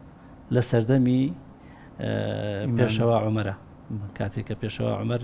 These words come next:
Speaker 1: دنیا بەجێ دێڵێ، بزانە ئیسلام گەیشتۆتە کوێ، بە کێ گەیشت؟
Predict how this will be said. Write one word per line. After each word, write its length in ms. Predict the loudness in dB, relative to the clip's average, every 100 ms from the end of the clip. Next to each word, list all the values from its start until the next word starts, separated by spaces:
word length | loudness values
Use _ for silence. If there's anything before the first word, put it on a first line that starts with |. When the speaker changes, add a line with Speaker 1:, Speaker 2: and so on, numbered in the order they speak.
| -4
Speaker 1:
دنیا 280 | -4 -2 0
بەجێ 280 | -2 -2 -4
دێڵێ، 280 | -4 -4 -6 -8 -18 -20 -20 -8
بزانە 540 | 0 2 4 4 2 0 -4 -12 -20 -20 -14 -4
ئیسلام 320 | 0 4 6
گەیشتۆتە 400 | 6 2 0 -4
کوێ، 200 | -6 -8 -12 -16 -20 -20 -20 -20 -20 -20 -20 -20 -20 -20 -20 -20 -16 2
بە 140 | 4
کێ 240 | 6 8 8
گەیشت؟ 460 | 8 0 -2 -8